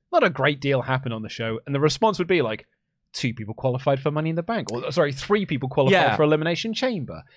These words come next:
Speaker 1: They teased a bunch of WrestleMania
Speaker 2: Mm.
Speaker 1: matches, and you're like, "Yeah, sure, they did do that." But I think you could have watched next week's episode and not thought, "Oh man, I really missed last week's episode." You know what I mean?
Speaker 2: Yeah.
Speaker 1: With the exception of, I thought this promo segment here, I thought it was the strongest thing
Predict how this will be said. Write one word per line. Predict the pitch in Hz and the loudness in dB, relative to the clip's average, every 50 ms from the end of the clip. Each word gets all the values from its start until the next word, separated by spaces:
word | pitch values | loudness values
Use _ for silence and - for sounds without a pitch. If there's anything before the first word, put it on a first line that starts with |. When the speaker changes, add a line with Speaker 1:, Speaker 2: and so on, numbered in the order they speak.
| - - _ | -20 -10 _
Speaker 1:
They | - 233 139 120 | -2 -2 -2 -2
teased | 101 - - 131 127 120 117 | -6 -6 -4 -2 -2 -2 -2
a | 135 | -2
bunch | 135 151 156 147 156 | 0 0 0 0 0
of | 180 180 170 | 0 2 2
WrestleMania | 226 220 - 277 285 277 214 123 117 | 0 0 0 -2 -2 -2 -2 -2 -2
Speaker 2:
Mm. | 113 95 | -4 -6
Speaker 1:
matches, | 80 - - 117 | -8 -10 -10 -8
and | 151 214 | -4 -2
you're | 220 180 | -2 -2
like, | 156 135 | 0 2
"Yeah, | - 440 453 - | 4 4 4 4
sure, | - - - - 170 202 156 95 - - - _ _ _ _ _ _ | 0 -2 0 4 4 4 4 2 -2 -8 -18 _ _ _ _ _ _
they | 120 104 95 | -12 -12 -6
did | - 139 185 220 - - | 0 2 2 2 0 -4
do | - 80 78 76 - | -14 -18 -18 -20 -20
that." | - 82 80 - - - - _ _ _ _ _ _ _ _ | -20 -20 -16 -16 -18 -18 -18 _ _ _ _ _ _ _ _
But | - 135 | 0 0
I | 156 160 | 0 0
think | - 214 220 190 - | 0 0 -2 0 -2
you | 175 175 | -4 -4
could | 135 - 156 | -2 0 0
have | 143 135 135 | 0 0 2
watched | 143 151 143 - - - - | 2 2 2 2 -2 -10 -12
next | 117 101 123 170 208 202 - - - | -10 -4 -2 0 0 0 -2 -4 -4
week's | 165 147 131 - | -4 -4 0 0
episode | 160 139 - 131 110 - - 104 92 92 95 - _ _ _ _ _ _ | 0 0 0 -4 -8 -8 -10 -12 -12 -14 -16 -20 _ _ _ _ _ _
and | 120 117 117 113 123 | -8 -6 -6 -4 -2
not | 139 160 160 143 - _ _ _ _ | 0 0 0 -2 -4 _ _ _ _
thought, | 147 135 123 120 135 | -2 -2 -2 -2 0
"Oh | - 185 165 139 | 0 2 2 2
man, | 117 135 147 139 | 2 0 -2 -2
I | 110 98 | -2 -6
really | 101 107 139 202 269 254 226 220 208 | -10 -8 -4 -2 -2 0 0 0 0
missed | 180 170 190 180 127 - - - - - - _ | 0 0 0 -2 -2 -4 -8 -10 -10 -14 -16 _
last | - 117 135 151 143 143 131 - - | -4 0 0 2 2 0 -2 -4 -4
week's | - 135 117 - - | -6 -6 -4 -4 -4
episode." | 123 117 - 107 - - 95 90 87 | -6 -6 -6 -10 -16 -16 -16 -18 -16
You | - - | -8 -2
know | 160 160 | -2 0
what | 151 147 | 0 0
I | |
mean? | 147 143 120 104 | -2 -4 -4 -2
Speaker 2:
Yeah. | 127 113 90 - - - _ _ | 0 0 -2 -2 -6 -14 _ _
Speaker 1:
With | - 160 165 | -2 2 2
the | 208 | 2
exception | 220 - 262 262 220 190 190 | 2 4 2 2 4 2 2
of, | 156 | 2
I | 156 151 | 2 2
thought | - 175 160 147 | 2 0 0 0
this | 143 147 135 - - - _ 147 | 0 -2 -2 -2 -8 -16 _ -16
promo | 127 - 233 269 240 180 135 117 | 0 2 4 4 4 4 2 0
segment | - - 120 113 113 107 104 | -2 -4 -6 -6 -6 -8 -8
here, | 113 110 98 | -8 -8 -8
I | - | -8
thought | - 117 107 | -8 -8 -8
it | |
was | 110 113 - | -8 -10 -10
the | 113 | -8
strongest | - - - - 170 170 185 202 196 160 127 - - | -6 -6 -2 2 4 4 4 2 0 -4 -6 -6 -8
thing | - 107 104 95 92 | -10 -10 -10 -12 -14